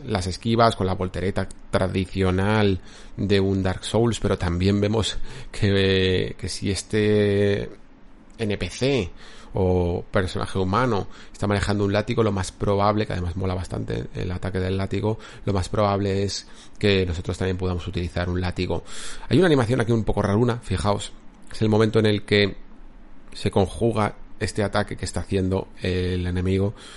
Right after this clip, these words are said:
con, con el del látigo y vemos ahí un cambio en el que no hay una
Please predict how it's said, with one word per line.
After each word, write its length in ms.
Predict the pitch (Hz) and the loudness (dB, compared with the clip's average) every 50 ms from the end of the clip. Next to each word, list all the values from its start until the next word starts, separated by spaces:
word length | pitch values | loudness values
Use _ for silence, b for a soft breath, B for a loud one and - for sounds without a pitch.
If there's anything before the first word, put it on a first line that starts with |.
| B B | B B
con, 1040 | - - 98 95 95 92 92 92 92 90 90 90 90 87 90 90 90 87 87 85 - - - - - - - - - - - - - - | -2 0 2 4 4 4 2 2 2 2 0 0 0 0 -2 -2 -2 -2 -4 -6 -8 -10 -14 -18 -20 -20 -20 -18 -18 -18 -20 -18 -12 -6
con 160 | - 107 101 | -2 0 0
el 120 | 98 95 | 2 2
del 180 | 98 98 95 98 | 2 2 2 2
látigo 540 | 98 104 110 - 113 104 113 117 127 - - - - | 2 0 0 0 2 4 4 4 4 2 -2 -10 -6
y 120 | - 104 | -2 2
vemos 280 | 98 104 107 113 104 - | 2 4 4 4 2 2
ahí 120 | 113 110 | 2 0
un 180 | 104 104 101 98 - - - | 0 0 -2 -4 -6 -6 -2
cambio 440 | - 104 101 104 104 104 110 110 107 | 0 2 2 4 4 4 4 4 4
en 100 | 101 98 | 4 2
el 140 | 95 92 | 0 -2
que 360 | - - 92 87 87 87 90 85 | -2 -2 -2 0 0 0 0 0
no 240 | 87 95 101 104 | 0 0 2 2
hay 160 | 101 98 98 95 | 2 2 2 0
una 200 | 95 95 92 | 0 0 -2